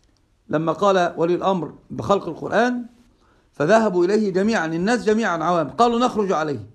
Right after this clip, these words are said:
قال: "لا، أخشى الفتنة". قالوا: "نحن في فتنة، هو يقول القرآن مخلوق". قال: "فتنة الدم أعظم،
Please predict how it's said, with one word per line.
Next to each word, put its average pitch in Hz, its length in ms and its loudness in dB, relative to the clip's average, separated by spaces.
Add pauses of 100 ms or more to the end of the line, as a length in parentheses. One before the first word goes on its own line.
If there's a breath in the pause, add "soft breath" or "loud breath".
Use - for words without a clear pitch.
(580 soft breath)
قال: 240 300 4
"لا، 208 300 2
أخشى 233 200 -2
الفتنة". 165 500 -2 (460 soft breath)
قالوا: 254 280 4
"نحن 233 300 0
في 202 140 0
فتنة، 220 420 2
هو 185 180 4
يقول 196 240 0
القرآن 226 240 0
مخلوق". 220 560 -2 (120)
قال: 175 500 0 (540 soft breath)
"فتنة 226 520 2
الدم 226 580 2
أعظم، 175 760 0